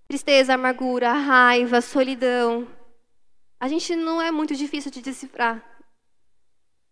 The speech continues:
Todo mundo tem problema. Pode ser que agora você tá pleno.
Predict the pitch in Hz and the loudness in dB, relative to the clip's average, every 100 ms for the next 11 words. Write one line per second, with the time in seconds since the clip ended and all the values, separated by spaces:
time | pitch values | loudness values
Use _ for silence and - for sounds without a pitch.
0 | _ _ _ _ - 330 294 302 285 254 | _ _ _ _ -10 -6 -4 -6 -8 -8
1 | 262 254 240 269 269 294 285 247 254 262 | -4 -2 -2 -4 -6 -6 -6 0 2 2
2 | 254 269 277 - - 262 247 240 214 175 | -2 -8 -8 -8 -2 0 2 0 -4 -8